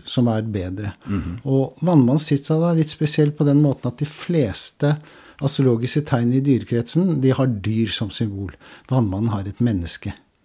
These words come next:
Speaker 2: Mhm.
Speaker 1: Så dette er på en måte menneskets tidsalder, hvor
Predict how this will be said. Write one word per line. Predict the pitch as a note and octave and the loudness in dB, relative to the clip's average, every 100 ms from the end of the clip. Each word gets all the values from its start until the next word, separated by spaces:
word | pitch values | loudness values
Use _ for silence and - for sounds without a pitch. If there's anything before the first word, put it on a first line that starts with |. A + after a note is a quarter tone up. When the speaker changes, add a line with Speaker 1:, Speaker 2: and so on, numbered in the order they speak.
| - | -12
Speaker 2:
Mhm. | D2+ F2+ B2+ | -10 -8 -8
Speaker 1:
Så | - B2+ B2+ | -2 -2 0
dette | C#3+ D#3 D#3 | 2 2 2
er | C#3 | 0
på | C#3 | 4
en | C#3+ | 2
måte | B2 B2+ | 4 4
menneskets | C#3+ D#3 A#2 G2+ - C3 A#2+ | 6 6 4 0 -4 -6 -4
tidsalder, | - A2 - A#2+ B2 F3+ D3 | -4 -4 -2 -2 0 0 0
hvor | B2+ C3 | 2 0